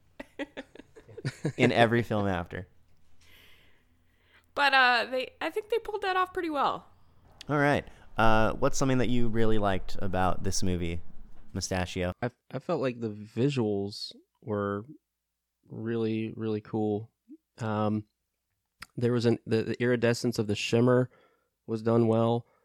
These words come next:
Speaker 3: The score, how it builds in intensity, and you get this dooming feeling of, of, you know, where they're going and what's happening. And the, they attempted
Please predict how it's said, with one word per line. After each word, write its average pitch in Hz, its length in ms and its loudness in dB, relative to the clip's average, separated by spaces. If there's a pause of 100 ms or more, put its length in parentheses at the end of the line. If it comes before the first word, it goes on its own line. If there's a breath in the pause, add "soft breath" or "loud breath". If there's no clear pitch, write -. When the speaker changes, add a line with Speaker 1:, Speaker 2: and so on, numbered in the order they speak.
(160)
Speaker 3:
The 110 100 -6
score, 123 680 2
how 117 200 -2
it 107 200 -6
builds 113 400 0
in 110 100 0
intensity, 113 640 -4
and 113 80 -4
you 107 60 -8
get 113 160 -6
this 107 180 -6
dooming 113 500 6
feeling 117 540 -4
of, 107 160 -10 (200)
of, 107 340 -12 (220)
you 131 120 -12
know, 104 120 -10
where 110 200 -4
they're 113 160 0
going 110 380 -2
and 107 120 -8
what's 110 180 -12
happening. 117 540 -8 (520)
And 160 400 2 (220)
the, 143 200 -2 (320)
they 151 180 0
attempted 170 640 -2